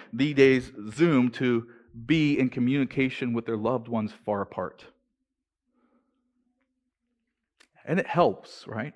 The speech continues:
But it's never enough. I'll see scenes of, of dads or moms speaking to their kids or spouse at home over Zoom, and it's touching. But you know those videos that just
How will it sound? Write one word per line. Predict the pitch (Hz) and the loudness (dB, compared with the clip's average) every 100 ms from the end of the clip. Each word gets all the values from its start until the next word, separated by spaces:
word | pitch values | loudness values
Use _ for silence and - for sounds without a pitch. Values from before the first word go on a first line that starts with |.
| - _ _ _ _ _ _ _ _ _ _ _ _ _ | -20 _ _ _ _ _ _ _ _ _ _ _ _ _
But | 147 | 4
it's | 156 - - | 4 4 0
never | 156 170 156 | 2 2 0
enough. | 127 95 - - _ _ _ _ _ - _ _ _ _ _ _ _ _ _ _ - - | -2 -4 -8 -20 _ _ _ _ _ -20 _ _ _ _ _ _ _ _ _ _ -18 -2
I'll | 151 | -2
see | - 127 - | 0 -2 -2
scenes | - 160 156 156 156 131 | -4 -2 0 0 -2 -2
of, | 110 - - - _ - | -4 -6 -20 -20 _ -6
of | 113 - - _ - | -6 -6 -20 _ 8
dads | 135 139 139 | 10 10 8
or | 110 | 4
moms | 120 131 131 131 | 6 6 6 0
speaking | - - 135 131 | -12 -8 -6 -4
to | 117 | -4
their | 120 | -4
kids | 117 143 135 127 101 | -4 0 2 0 -6
or | 95 117 _ _ - | -10 -10 _ _ -20
spouse | - 139 135 135 | 4 8 8 6
at | 135 | -2
home | - 131 127 127 127 - - _ _ _ _ - | -2 2 4 2 -2 -14 -20 _ _ _ _ -4
over | 131 127 | 2 2
Zoom, | 117 127 127 131 131 127 131 | 4 2 4 2 -2 -8 -12
and | 127 127 135 _ _ _ _ _ _ | -6 -6 -6 _ _ _ _ _ _
it's | 254 - | -16 -14
touching. | - 175 - 98 101 - _ _ _ _ _ _ _ _ _ _ _ _ _ _ _ _ _ _ - | -6 -6 -6 -14 -14 -20 _ _ _ _ _ _ _ _ _ _ _ _ _ _ _ _ _ _ -4
But | 147 | 2
you | |
know | 220 | 6
those | 226 175 131 | 8 6 4
videos | 147 156 147 123 | -4 0 0 0
that | 120 | -6
just | 107 123 | -6 -10